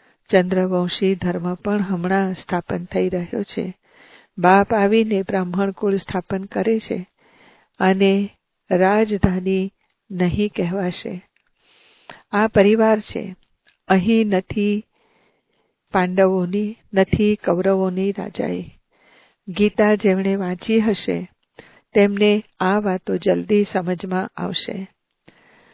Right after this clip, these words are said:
આ પણ છે ગીતા. કોણ સંભળાવે છે?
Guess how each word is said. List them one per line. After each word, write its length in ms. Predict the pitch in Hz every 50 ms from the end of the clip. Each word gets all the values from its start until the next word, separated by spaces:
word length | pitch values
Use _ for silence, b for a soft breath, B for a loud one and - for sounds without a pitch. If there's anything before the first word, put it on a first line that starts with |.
| b b b b b b b b b b b b _ _ _ _ -
આ 140 | 208 202 202
પણ 260 | 180 - 247 247 240
છે 280 | - - 240 220 220
ગીતા. 540 | 202 185 190 180 - - - - - - 170 - _ _ _ _ _ _ _ _ _ _ _ _ _ _ _ _
કોણ 240 | - 214 202 208 226
સંભળાવે 560 | 226 - 233 208 214 214 214 214 214 208 208
છે? 280 | 208 - 240 240 254